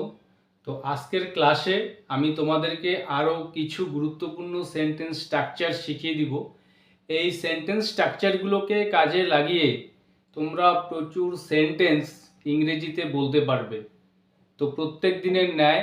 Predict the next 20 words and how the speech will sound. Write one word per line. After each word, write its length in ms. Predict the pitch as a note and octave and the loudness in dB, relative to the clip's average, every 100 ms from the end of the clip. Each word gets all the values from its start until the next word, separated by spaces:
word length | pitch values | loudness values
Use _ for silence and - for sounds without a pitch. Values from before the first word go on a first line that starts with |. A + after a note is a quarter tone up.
| - | 0
আজকের 500 | C#3+ B2+ - - F3 | -2 -2 -4 -4 -2
এই 160 | F3 D#3 | 0 -4
ক্লাসটিও 640 | D#3 C#3 B2+ - D#3+ E3 G3+ G#3+ - _ _ _ | 0 2 2 0 -8 -6 -6 -8 -16 _ _ _
তোমরা 280 | C#3 C#3+ D3+ D#3 - - _ _ | -4 4 4 4 -2 -14 _ _
মনোযোগ 460 | B2 C3 D3+ D3+ D#3 - | -2 0 0 0 -6 -6
সহকারে 540 | C#3 C3 D3 D#3 C3+ - - | -4 -2 0 2 0 -2 -2
প্রথম 300 | C#3+ D#3 D#3+ | -2 -2 -6
থেকে 220 | D#3 D#3 D#3+ | -8 -6 -6
শেষ 240 | C3 D3 C#3 | -4 -6 -4
পর্যন্ত 460 | D3 C3+ D3 C#3+ D3+ D#3 - - _ _ _ B2+ | -4 -2 -2 -2 -2 -4 -4 -16 _ _ _ -6
দেখবে। 500 | A#2+ D3+ C3 B2+ A2 - - _ _ _ | 6 6 6 -4 -6 -10 -18 _ _ _
আর 180 | B2+ B2+ B2+ | 0 0 2
যারা 280 | C#3 C#3 D3+ D3+ C3+ | 0 4 4 4 2
আজকে 480 | C#3+ - - G3 F#3+ G3 - - | 0 -2 -4 4 6 6 2 -4
আমার 320 | C#3 D3 D3 | -2 2 2
এই 160 | D3+ D3+ D#3 D#3 - | 4 4 0 -6 -16
ক্লাসে 380 | _ C3 B2+ C#3+ | _ -2 0 0
নতুন, 320 | C#3+ C#3+ F#3 G3+ | -2 0 0 0
তাদেরকে 420 | F#3+ C3 C#3 C#3 D3 | 0 0 0 -2 -4
বলবো 340 | D#3 D#3 | -4 -2